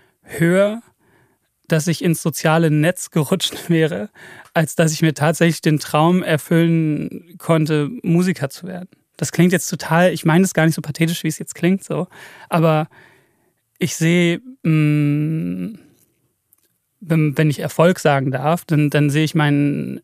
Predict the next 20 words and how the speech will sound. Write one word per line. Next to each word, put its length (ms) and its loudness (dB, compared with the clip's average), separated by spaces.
Erfolg 500 0
eher 280 2
als 340 -6
so 420 -4
eine 140 2
Verkettung 640 2
von 200 0
extrem 540 0
glücklichen 520 0
Zufällen, 600 0
über 140 0
die 80 -2
ich 80 -6
sehr 160 0
dankbar 400 0
bin, 240 -2
als 260 -8
dass 220 0
ich 180 -8
jetzt 380 -4